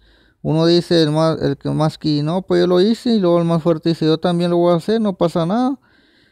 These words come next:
Entonces esto se está yendo como, como cáncer, le digo, una enfermedad, pues, porque todos lo están empezando a usar ya,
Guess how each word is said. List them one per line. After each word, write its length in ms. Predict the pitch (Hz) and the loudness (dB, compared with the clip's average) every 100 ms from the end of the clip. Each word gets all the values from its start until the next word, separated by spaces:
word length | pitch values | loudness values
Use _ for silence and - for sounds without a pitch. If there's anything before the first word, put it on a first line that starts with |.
| _ | _
Entonces 400 | _ 147 147 180 | _ -8 -2 0
esto 180 | 180 - | 0 -4
se 120 | - | -10
está 220 | 170 - 180 | -8 -2 2
yendo 400 | 175 180 185 - | 2 0 -2 -4
como, 420 | 147 156 160 156 | -6 -4 -4 -6
como 340 | - 139 123 - | -8 -4 -4 -2
cáncer, 460 | 139 147 143 131 | 0 0 -2 -2
le 120 | 123 | 0
digo, 200 | 113 117 | 0 -2
una 120 | 123 139 | -2 -4
enfermedad, 760 | 135 123 120 113 123 135 - | -4 -4 -2 -2 0 -2 -4
pues, 320 | - 110 - _ | -8 -10 -10 _
porque 280 | 110 107 104 | -12 -10 -10
todos 220 | - 135 | -2 0
lo 80 | 127 | -2
están 240 | - 127 | -2 -4
empezando 440 | 135 127 127 127 | -4 -4 -4 -4
a 20 | 127 | -4
usar 260 | - 127 | -2 0
ya, 280 | 131 143 147 | 0 -2 -4